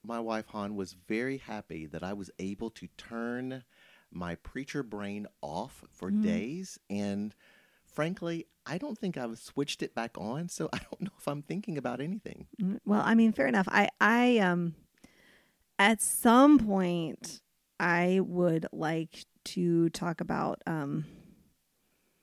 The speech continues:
Speaker 2: this. There's a new song by a country artist named Jason Aldean called Try That in a Small Town,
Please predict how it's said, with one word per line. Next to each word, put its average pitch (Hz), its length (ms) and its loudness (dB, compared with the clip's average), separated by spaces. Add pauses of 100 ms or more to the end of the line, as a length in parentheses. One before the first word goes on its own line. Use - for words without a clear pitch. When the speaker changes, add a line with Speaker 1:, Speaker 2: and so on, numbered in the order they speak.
(560)
Speaker 2:
this. - 560 -2
There's 180 220 -2
a 160 100 0
new 170 320 0
song 160 720 -2 (520)
by 170 120 -2
a 170 120 -2
country 190 380 -4
artist 165 480 -2
named 165 580 -4
Jason 156 540 -4
Aldean 160 720 -2 (580)
called 165 500 -2 (640)
Try 175 300 0
That 160 320 -2
in 165 120 0
a 165 80 0
Small 165 300 -4
Town, 160 600 -4